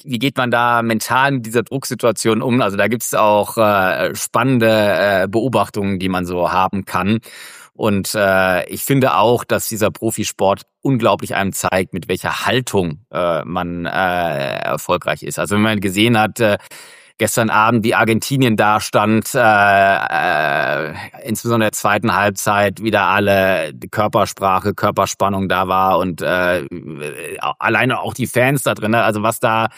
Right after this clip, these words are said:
das ausmacht oder wenn man gesehen hat, wie die Spanier da, äh, vorgestern da waren, da sieht man auch, äh, was, was Begeisterung und Mentalität ausmacht, äh,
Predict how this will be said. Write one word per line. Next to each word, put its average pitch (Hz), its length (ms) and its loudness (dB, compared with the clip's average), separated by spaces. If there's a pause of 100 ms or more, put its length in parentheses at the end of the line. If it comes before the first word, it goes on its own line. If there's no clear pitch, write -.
(380)
das 104 140 -6
ausmacht 107 340 2
oder 104 380 2
wenn 107 100 2
man 104 220 2
gesehen 101 260 0
hat, 98 120 -2
wie 101 80 -6
die 98 120 -6
Spanier 110 520 2
da, 98 640 4
äh, 92 40 0
vorgestern 98 520 -2
da 92 200 0
waren, 95 240 0
da 90 100 2
sieht 120 260 -4
man 101 180 0
auch, 92 320 2
äh, 98 200 0
was, - 360 -6
was - 420 -6
Begeisterung 110 800 -2
und 98 120 0
Mentalität 98 640 -2
ausmacht, 95 600 -2
äh, 92 200 0